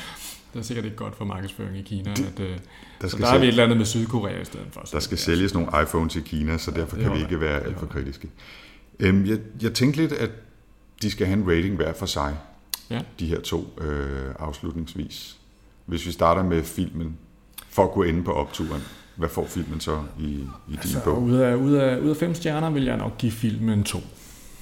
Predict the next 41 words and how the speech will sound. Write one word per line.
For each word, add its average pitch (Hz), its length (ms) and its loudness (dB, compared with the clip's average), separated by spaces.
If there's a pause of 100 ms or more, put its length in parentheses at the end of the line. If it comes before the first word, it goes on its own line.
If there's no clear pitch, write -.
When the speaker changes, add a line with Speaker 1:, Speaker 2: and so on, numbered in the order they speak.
(1500)
Speaker 2:
Ja. - 100 -6 (720)
Speaker 1:
To 139 400 0
store 110 460 0
måske. 107 300 0
Jeg 85 100 -4
synes, 185 140 4
det 180 100 6
var 131 100 4
meget 113 180 4
godt 107 140 2
underholdt, 123 360 4
men 107 100 2
det 107 80 2
var 98 60 2
bestemt 117 340 0
ikke 110 120 0
noget, 104 140 2
jeg 98 80 2
gad - 120 -6 (100)
at - 60 -10
se - 200 -10
sådan. - 260 -12 (380)
Hvis 104 120 -2
jeg 113 60 4
havde 110 80 4
vidst, 110 180 0
det 120 60 2
var 104 60 2
den 92 200 0
bog, 92 200 -4
så, - 120 -10 (140)
hvis 110 220 -8 (160)
film, 120 320 -2
så 107 100 -4
ville 98 100 0
jeg 95 60 -2
ikke 101 100 -6
have 101 80 -4
valgt 90 140 -8
at 98 80 -12
se. 101 60 -10